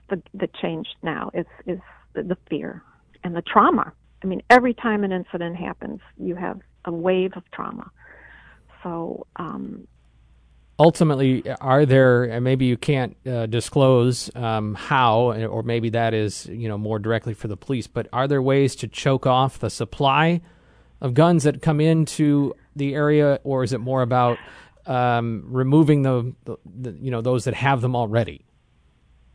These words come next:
Speaker 1: Well, that's, those are all pieces of the puzzle,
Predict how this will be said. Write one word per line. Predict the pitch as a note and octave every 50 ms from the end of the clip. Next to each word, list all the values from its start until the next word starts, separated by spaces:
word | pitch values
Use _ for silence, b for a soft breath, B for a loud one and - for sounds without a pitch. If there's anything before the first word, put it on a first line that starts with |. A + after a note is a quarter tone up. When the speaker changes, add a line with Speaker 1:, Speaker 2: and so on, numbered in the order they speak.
| _ _ _ B B B B B B B B B
Speaker 1:
Well, | - B3+ C4 C4 C4+ C#4 - -
that's, | B3+ A#3 - - _ _ _ -
those | B3+ A3 A3+ A#3 A3 - A3 A3+ A3+ A3+ A#3+ A3+
are | A#3+ A3+
all | G#3+ A3 A3+
pieces | A3+ - - A3+ G3 - G#3+ F#3+ -
of | G3+ F3+
the | F3+ F#3+
puzzle, | F#3 - - G#3 F#3+ F3 F#3+ F#3 F#3